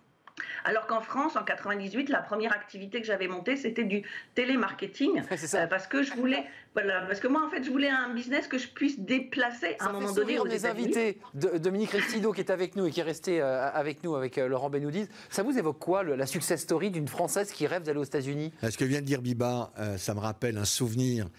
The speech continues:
Speaker 3: En quatre-vingt-dix-huit, j'étais, euh, euh, aux États-Unis. Euh, puisque dans une promo de, de, d'une école, euh, qui est, qui est, qui est l'exécutive M B A d'H E C aujourd'hui, euh, une école de la Chambre de commerce de Paris-Île-de-France, et, et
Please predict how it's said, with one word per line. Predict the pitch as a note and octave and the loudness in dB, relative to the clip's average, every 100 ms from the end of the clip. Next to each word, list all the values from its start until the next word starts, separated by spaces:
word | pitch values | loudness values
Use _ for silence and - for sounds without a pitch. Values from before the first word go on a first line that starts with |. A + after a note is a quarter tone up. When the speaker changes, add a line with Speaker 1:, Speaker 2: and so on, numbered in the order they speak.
| - | -12
Speaker 3:
En | - G2+ | -6 -4
quatre-vingt-dix-huit, | D3 - C3+ C3 A#2 A2 A2+ D3 D3 | -4 -2 0 0 2 0 2 2 0
j'étais, | - F#2+ A2+ - C3+ C3 A#2 | -4 -2 -2 -2 0 0 0
euh, | G2+ G2 F#2+ - - - | 0 -2 -6 -10 -20 -6
euh, | G2+ - | -2 2
aux | |
États-Unis. | G#2+ B2 C3 A#2 A#2 A#2+ C#3+ F3+ - - - - | 2 2 0 0 2 2 2 -2 -10 -20 -10 -4
Euh, | A#2 G#2+ G2+ | 0 0 -2
puisque | - - B2 | -4 -4 -2
dans | G#2 F#2+ | -2 -2
une | G2 G2+ | -2 -2
promo | - F2+ B2+ B2 B2+ B2+ | -2 0 0 2 2 2
de, | G#2 F#2+ | 0 -2
de, | G2+ | -2
d'une | F2+ G2+ | -2 0
école, | G#2+ - A2+ G#2 | 0 0 0 0
euh, | F#2 | -2
qui | F2+ F#2 | -4 -4
est, | |
qui | E2 G2 | -4 -2
est, | F2+ E2+ - - - | 0 -2 -6 -14 -4
qui | F#2+ | -2
est | |
l'exécutive | G2+ G#2 A2 G2+ A2 | 0 0 0 0 0
M | G#2+ | 0
B | G#2 | 0
A | G#2+ | 0
d'H | F#2+ | 0
E | G#2+ | 0
C | F#2 | 0
aujourd'hui, | G2+ G2 G2 B2+ D3+ B2 | 0 0 0 2 2 0
euh, | |
une | G2 | -2
école | F#2+ G#2+ | -4 -2
de | G2+ | 0
la | F#2+ | 0
Chambre | A2 G2+ | 0 -2
de | |
commerce | G#2 G#2+ F#2+ | -2 -2 -4
de | F2+ | -4
Paris-Île-de-France, | F#2+ G2 G2+ - C#3+ D#3 - - - - - | -4 -4 -4 -2 -2 -2 -6 -12 -14 -14 -2
et, | A#2 A#2 A#2+ A#2+ A2 | 0 0 0 0 2
et | G#2+ | 0